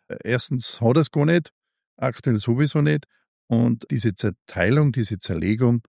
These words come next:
musst du eigentlich beim Bauern einkaufen und dann hast du ein langfristiges Kooperation. Der Bauer kann sich auf mich verlassen, ich kann mich auf ihn verlassen und ich habe halt einfach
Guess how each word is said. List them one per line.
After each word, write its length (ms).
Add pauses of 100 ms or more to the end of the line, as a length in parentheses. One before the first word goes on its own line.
(680)
musst 400
du 80
eigentlich 280
beim 120
Bauern 320
einkaufen 480
und 100
dann 280
hast 200
du 40
ein 60
langfristiges 800 (720)
Kooperation. 880 (100)
Der 200
Bauer 240
kann 160
sich 100
auf 100
mich 160
verlassen, 340
ich 60
kann 140
mich 120
auf 100
ihn 180
verlassen 400
und 60
ich 120
habe 180
halt 100
einfach 240